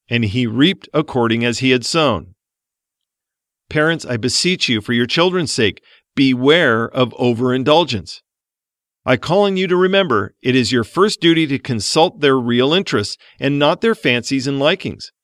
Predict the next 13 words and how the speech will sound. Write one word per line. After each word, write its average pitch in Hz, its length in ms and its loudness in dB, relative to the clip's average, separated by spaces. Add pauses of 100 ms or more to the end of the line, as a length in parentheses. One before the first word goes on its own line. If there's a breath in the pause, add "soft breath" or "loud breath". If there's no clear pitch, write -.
(460)
to 143 120 0
train 196 460 0
them, 98 280 -4 (160)
not 127 280 -2
to 202 140 -4
humor 190 340 -2
them, 95 280 -8 (320)
to 156 120 2
profit, 180 640 0
not 170 280 0
merely 131 500 2
to 139 140 -2
please. 120 600 -2